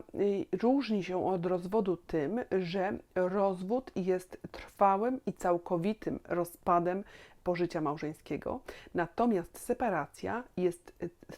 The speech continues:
trwałym, y, znaczy jest całkowitym, ale nietrwałym, o, właśnie, nietrwałym rozpadem pożycia małżeńskiego.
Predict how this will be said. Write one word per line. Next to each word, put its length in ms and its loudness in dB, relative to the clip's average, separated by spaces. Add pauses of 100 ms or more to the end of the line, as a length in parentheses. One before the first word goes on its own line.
trwałym, 680 2 (460)
y, 160 6
znaczy 240 6
jest 280 0
całkowitym, 800 2
ale 260 2
nietrwałym, 720 2 (140)
o, 220 -2 (120)
właśnie, 360 0 (120)
nietrwałym 640 0 (460)
rozpadem 680 0
pożycia 380 -10
małżeńskiego. 640 -10